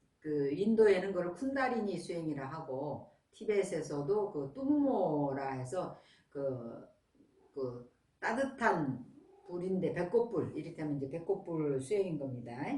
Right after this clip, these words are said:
배꼽불 수행을 하는 그런 수행이 있는데 그게 나로바 육성치법의 첫 번째 수행이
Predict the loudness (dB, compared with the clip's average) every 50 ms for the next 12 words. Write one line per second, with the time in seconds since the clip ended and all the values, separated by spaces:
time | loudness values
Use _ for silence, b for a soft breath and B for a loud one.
0 | -4 B B B B B -6 -2 -2 0 0 -2 -2 0 0 0 0 0 -2 -2
1 | -2 -2 -2 -4 -4 -6 -6 B B B B B -4 -2 -2 0 0 0 2 2
2 | 2 2 2 0 -2 -2 -2 -2 0 2 4 4 4 4 2 0 0 0 2 2
3 | 2 6 6 6 6 8 8 8 8 6 6 4 0 -2 -4 -6 -12 -10 -8 -6
4 | -4 -4 -4 -4 -4 -4 -6 -4 -2 0 2 2 4 2 2 2 2 4 4 2
5 | 2 2 2 2 2 2 0 -2 -2 -4 -4 -6 -8